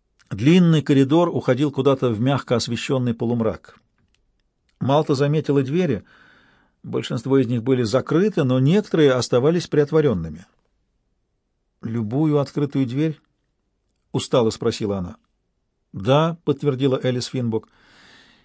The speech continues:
"Если кто-то из хранителей комнату уже занял, то дверь будет закрыта.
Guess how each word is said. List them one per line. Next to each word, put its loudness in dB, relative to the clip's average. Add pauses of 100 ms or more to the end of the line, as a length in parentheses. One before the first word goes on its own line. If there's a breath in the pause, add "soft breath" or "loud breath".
(200 soft breath)
"Если -2
кто-то 0
из -2
хранителей -2
комнату -2
уже -2
занял, -2
то -6
дверь -2
будет -4
закрыта. -8